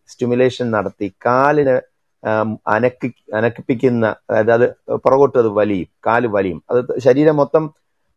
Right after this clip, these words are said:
ഏ, dissect ചെയ്തതിനു ശേഷം കാലുകൾ മാത്രം ബാക്കി വെച്ചിട്ട് electrodes ഘടി-, ഘടിപ്പിക്കുമ്പോൾ കാലുകൾ മ-, കാലിന്റെ muscles contract ചെയ്യുന്ന ആ ഒരു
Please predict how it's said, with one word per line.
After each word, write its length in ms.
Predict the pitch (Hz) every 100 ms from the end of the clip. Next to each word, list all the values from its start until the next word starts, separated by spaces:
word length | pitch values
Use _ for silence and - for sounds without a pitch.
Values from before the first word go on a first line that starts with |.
| 120
ഏ, 220 | 123 120
dissect 480 | 120 131 131 151 147
ചെയ്തതിനു 280 | 131 135 131
ശേഷം 200 | 123 123
കാലുകൾ 440 | 131 143 165 156 151
മാത്രം 420 | 123 117 120 120
ബാക്കി 240 | 107 -
വെച്ചിട്ട് 300 | 104 95 95
electrodes 720 | 101 _ 120 120 123 139 127 127
ഘടി-, 320 | 110 104 104 -
ഘടിപ്പിക്കുമ്പോൾ 480 | 104 104 98 98 92
കാലുകൾ 500 | 107 113 120 113 110 107 _ _
മ-, 280 | 104 104 - -
കാലിന്റെ 360 | 113 117 117
muscles 520 | 110 110 104 123 110 104
contract 640 | 110 110 110 120 120 117
ചെയ്യുന്ന 440 | 104 98 98 98 - _ -
ആ 180 | 139 160
ഒരു 360 | 151 120 120